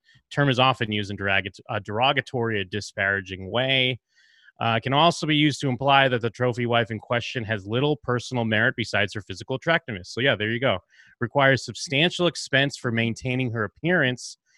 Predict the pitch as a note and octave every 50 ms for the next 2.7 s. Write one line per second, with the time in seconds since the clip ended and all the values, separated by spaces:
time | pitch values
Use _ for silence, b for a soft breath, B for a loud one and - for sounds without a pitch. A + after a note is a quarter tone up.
0 | _ _ - A2 G2+ A#2 A#2+ B2+ A#2+ - G#2+ A2 - - A#2+ C3 C#3+ D3 D3 -
1 | - C#3 C3 C3+ C3 A#2 - - D3+ D3+ C3+ A2+ G#2 A2 B2+ A#2+ - - A2+ -
2 | - E3+ D#3+ - - G#2+ - G#2 G#2 G2 G2 G2 F#2+